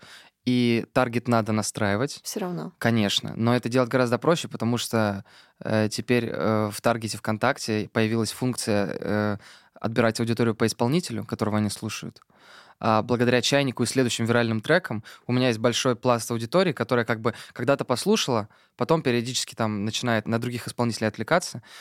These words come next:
Speaker 1: и ты можешь просто назад их привлекать этим таргетом. Конечно, безусловно, сейчас есть ауди-, аудитория, которая и так послушает, но чем больше у тебя аудитории, тем сильнее тебе кажется, что можно еще, еще, еще, еще,
Speaker 2: Ну,
Speaker 1: еще.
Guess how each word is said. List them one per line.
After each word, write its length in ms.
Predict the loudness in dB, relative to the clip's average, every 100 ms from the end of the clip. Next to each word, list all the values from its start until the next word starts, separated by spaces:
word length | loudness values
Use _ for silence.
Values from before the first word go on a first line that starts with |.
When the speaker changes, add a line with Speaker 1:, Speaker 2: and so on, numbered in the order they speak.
| -20 -8
Speaker 1:
и 60 | -2
ты 120 | 2
можешь 260 | 2 2 2
просто 300 | 0 2 0
назад 300 | 2 0 -2
их 140 | -10
привлекать 520 | -6 -4 0 0 0 -4
этим 180 | -6 -2
таргетом. 460 | 0 -2 -8 -12 -2
Конечно, 520 | 2 4 4 4 0
безусловно, 640 | -2 -2 -2 2 2 4 0
сейчас 320 | 2 2 0
есть 160 | -2 -4
ауди-, 240 | -2 0
аудитория, 400 | 0 -2 0 0
которая 300 | 0 0 0
и 80 | 2
так 180 | 0 0
послушает, 640 | -2 0 0 2 -2 -4 -10 -20 -20 -8
но 260 | 0 2 2
чем 200 | 2 2
больше 240 | 2 2 -2
у 40 |
тебя 260 | 0 2 2
аудитории, 440 | 0 0 2 2
тем 200 | 0 -2
сильнее 320 | 0 0 0
тебе 140 | 0 0
кажется, 360 | 0 0 -4
что 380 | -4 0 0 0 -6 -6
можно 260 | 0 2 2
еще, 300 | 0 2 2
еще, 320 | 0 -2 0
еще, 240 | 0 0 -2
еще, 240 | -2 0
Speaker 2:
Ну, 60 |
Speaker 1:
еще. 60 | 0